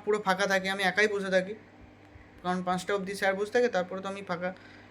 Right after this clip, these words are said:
ছটা বাজছে, আমিও বেরিয়ে পড়বো, ইস্কন যাবো।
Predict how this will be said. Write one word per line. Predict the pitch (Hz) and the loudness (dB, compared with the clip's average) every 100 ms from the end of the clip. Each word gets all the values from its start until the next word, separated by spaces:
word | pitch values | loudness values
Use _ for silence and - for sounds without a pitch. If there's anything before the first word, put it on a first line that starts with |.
| - - - - - | -20 -20 -20 -20 0
ছটা | 214 220 | 6 8
বাজছে, | 214 214 226 254 | 8 6 10 10
আমিও | 196 214 214 | 10 6 6
বেরিয়ে | 196 185 175 | 6 6 4
পড়বো, | 170 180 | 0 0
ইস্কন | 180 190 190 | -2 -4 0
যাবো। | 185 | 0